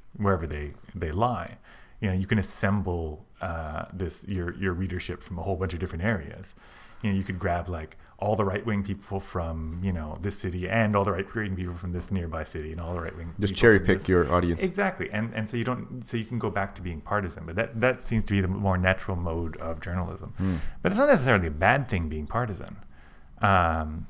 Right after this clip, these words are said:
Speaker 1: it's, it's a bad thing being wrong, or, like, you know, and that, and that, and that's where, like, the whole fake news thing
Speaker 2: Yeah,
Speaker 1: that
Speaker 2: fiction. Fiction
Speaker 1: it, it,
Speaker 2: and
Speaker 1: it's when
Speaker 2: news.
Speaker 1: they're actually just straight up lying. Like,
Speaker 2: Yeah.
Speaker 1: there was, there was, there were several stories that were massively believed during the American election, like the Pope endorsed Trump.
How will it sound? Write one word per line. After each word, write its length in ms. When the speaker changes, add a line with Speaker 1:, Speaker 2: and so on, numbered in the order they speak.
Speaker 1:
it's, 340
it's 280
a 40
bad 280
thing 160
being 220
wrong, 440
or, 140
like, 380
you 160
know, 340
and 280
that, 120
and 100
that, 160
and 220
that's 280
where, 120
like, 180
the 80
whole 160
fake 300
news 480
thing 240
Speaker 2:
Yeah, 80
Speaker 1:
that 80
Speaker 2:
fiction. 460
Fiction 380
Speaker 1:
it, 60
it, 20
Speaker 2:
and 160
Speaker 1:
it's 160
when 100
Speaker 2:
news. 100
Speaker 1:
they're 80
actually 260
just 200
straight 280
up 100
lying. 380
Like, 180
Speaker 2:
Yeah. 40
Speaker 1:
there 80
was, 120
there 100
was, 220
there 180
were 260
several 300
stories 380
that 100
were 140
massively 520
believed 440
during 200
the 60
American 380
election, 440
like 280
the 100
Pope 360
endorsed 540
Trump. 360